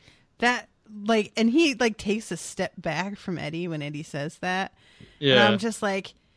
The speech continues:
Speaker 1: "Listen, did you not expect that kind of reaction? Because you're being an asshole." Like,
Speaker 2: <laughs> Right.
Speaker 1: did you think he was just gonna be cool with you? He went up on the fucking pavilion platform in front of everyone the first time he met him and was like,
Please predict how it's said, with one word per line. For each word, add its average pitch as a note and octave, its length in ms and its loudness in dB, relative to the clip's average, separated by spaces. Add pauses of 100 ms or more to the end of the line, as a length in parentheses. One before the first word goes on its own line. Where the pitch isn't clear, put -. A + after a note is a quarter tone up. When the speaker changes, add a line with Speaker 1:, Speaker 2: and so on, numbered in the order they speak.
(360)
Speaker 1:
"Listen, E3 640 -6
did A3+ 160 -8
you C#4+ 100 -2
not C#4+ 320 0
expect - 380 -6
that D4 140 -8
kind D4 180 -4
of C#4+ 80 -6
reaction? C#4+ 480 -6 (320)
Because C4 300 -2
you're C4+ 80 0
being D4 320 4
an A#3+ 100 4
asshole." C#4 680 0 (240)
Like, D3+ 180 2
Speaker 2:
<laughs> - 0 -
Right. C3 540 2
Speaker 1:
did A#3+ 120 -2
you C4 120 0
think C4+ 160 0
he C#4 100 -2
was A#3+ 160 0
just A3 140 -2
gonna G#3+ 180 0
be F3+ 160 -8
cool B3 280 -4
with D#4+ 120 -4
you? F4 340 -2 (200)
He D4+ 160 -2
went A4+ 180 4
up F4+ 140 0
on D4+ 240 2 (200)
the A3 200 2
fucking A3 640 -2 (1200)
pavilion C4 640 4
platform A#3 640 -2
in F#3+ 80 -2
front A#3+ 180 -2
of B3 100 0
everyone A3 340 2
the E3 60 -4
first B3+ 420 -4
time B3 200 0
he A3 100 0
met G3+ 220 0
him E3 140 -2
and D#3+ 100 -4
was E3 160 -6
like, E3 260 -2